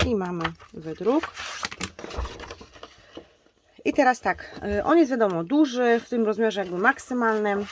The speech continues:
I teraz możemy go edytować. I w momencie, kiedy tutaj naciśniemy, mamy, zobaczcie, całe tutaj, e, informacje o edycji. Możemy przesunąć cały ten obrazek w prawo. O, widzicie? Teraz przesuwam napis.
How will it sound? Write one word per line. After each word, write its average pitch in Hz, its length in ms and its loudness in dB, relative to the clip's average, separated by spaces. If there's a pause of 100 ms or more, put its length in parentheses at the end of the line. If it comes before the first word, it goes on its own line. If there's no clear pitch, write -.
(160)
I 226 40 -12
teraz 302 280 4
możemy 220 360 2
go 196 220 0 (460)
edytować. 202 580 -2 (580)
I 220 40 0
w 226 40 4
momencie, 277 280 2
kiedy 294 100 2
tutaj 254 160 0
naciśniemy, 214 680 0 (140)
mamy, 208 400 0
zobaczcie, 202 400 -4
całe 226 440 2
tutaj, 196 540 -2
e, 180 720 -6 (260)
informacje 202 800 -6
o - 140 -4
edycji. 185 540 -4 (440)
Możemy 226 360 2
przesunąć 226 560 -2
cały 240 300 2
ten 220 160 0
obrazek 196 480 -2
w - 100 -20
prawo. 165 440 -2 (320)
O, 175 80 -10
widzicie? 180 380 -4
Teraz 202 200 -6
przesuwam 196 580 -6
napis. - 340 -8